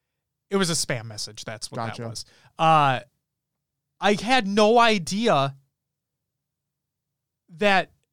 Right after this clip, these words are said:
Speaker 1: that alts cost different amounts.
Speaker 2: Yeah.
Speaker 1: I had no idea. I never paid attention to that. You know what? That could be the perfect balance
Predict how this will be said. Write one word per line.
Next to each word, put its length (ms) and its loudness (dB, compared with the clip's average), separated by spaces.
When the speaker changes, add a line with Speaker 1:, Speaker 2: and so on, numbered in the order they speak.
Speaker 1:
that 180 2
alts 240 6
cost 360 0
different 300 0
amounts. 380 2
Speaker 2:
Yeah. 320 0
Speaker 1:
I 80 6
had 80 4
no 160 8
idea. 140 6
I 80 4
never 240 4
paid 160 4
attention 340 0
to 60 -12
that. 220 2
You 120 0
know 120 4
what? 280 2
That 340 4
could 320 2
be 200 0
the 140 2
perfect 760 -8
balance 640 -2